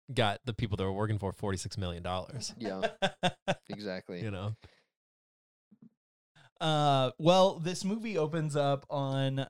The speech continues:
Speaker 3: I
Speaker 1: Napoleon
Speaker 3: Napoleon.
Speaker 1: dre-, I, I, I love the way he dresses. It makes me laugh. He's wearing a horse shirt, a t-, just a t-shirt with two horses on it, uh, some weird pants and, like, snow boots.
Speaker 3: Yeah, snow
Speaker 1: And
Speaker 3: boots.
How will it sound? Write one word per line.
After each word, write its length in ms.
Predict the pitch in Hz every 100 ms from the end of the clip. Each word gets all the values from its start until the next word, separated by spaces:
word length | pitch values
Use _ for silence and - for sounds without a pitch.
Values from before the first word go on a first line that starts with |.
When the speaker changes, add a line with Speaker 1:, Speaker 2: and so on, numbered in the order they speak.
| -
Speaker 3:
I 520 | 131 127 127 127 127 127 - - _ _ 135
Speaker 1:
Napoleon 640 | 120 156 147 139 131 156
Speaker 3:
Napoleon. 720 | 151 - 160 156 131 127 131
Speaker 1:
dre-, 360 | 139 127 127 147
I, 160 | 135 120
I, 280 | 127 127 131
I 60 | 127
love 340 | 135 156 175
the 100 | 143
way 320 | 117 110 110
he 100 | 101
dresses. 460 | 101 98 92 107 101
It 80 | 120
makes 220 | 107 101 -
me 80 |
laugh. 240 | 101 95 92
He's 160 | 104
wearing 200 | 107 107
a 40 | 98
horse 240 | 123 120
shirt, 320 | - 131 135 -
a 80 | 117
t-, 220 | - 117
just 200 | 107 104
a 60 |
t-shirt 400 | 110 - 135 131
with 100 | 107
two 180 | - 123
horses 340 | 110 107 - 113
on 180 | 113
it, 140 | 110 110 _ _ _ _ _ _
uh, 440 | 107 98 95 95 98 - _ -
some 300 | - - 160
weird 240 | 131 127 113
pants 300 | 127 110 123
and, 140 | 110
like, 140 | 98 -
snow 260 | - 120
boots. 420 | 139 175 - - -
Speaker 3:
Yeah, 260 | 143 120
snow 220 | - 139
Speaker 1:
And 220 | 120 107 107
Speaker 3:
boots. 200 | 98